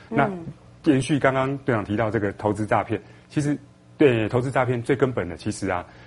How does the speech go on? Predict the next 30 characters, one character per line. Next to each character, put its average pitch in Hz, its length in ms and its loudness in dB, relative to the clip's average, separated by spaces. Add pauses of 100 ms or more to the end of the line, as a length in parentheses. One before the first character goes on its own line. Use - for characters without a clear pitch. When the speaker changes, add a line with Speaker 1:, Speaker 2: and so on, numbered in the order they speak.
(180)
Speaker 2:
合 139 160 4
法 135 160 4
的 104 100 2
投 110 140 0
资 123 140 0
管 95 160 0
道 113 160 4
一 101 40 -2
定 107 180 2
有， 104 180 -6
但 151 100 2
是 156 80 2
合 120 160 0
法 120 120 2
的 101 40 -2
投 104 140 -2
资 123 100 -2
管 90 160 -2
道 98 200 0
绝 107 120 -4
对 135 100 2
不 110 160 -4
会 110 120 2
跟 107 120 2
你 107 140 2
讲 90 160 -4 (340)
保 98 140 4
证 110 220 2
获 104 180 2
利。 95 160 -2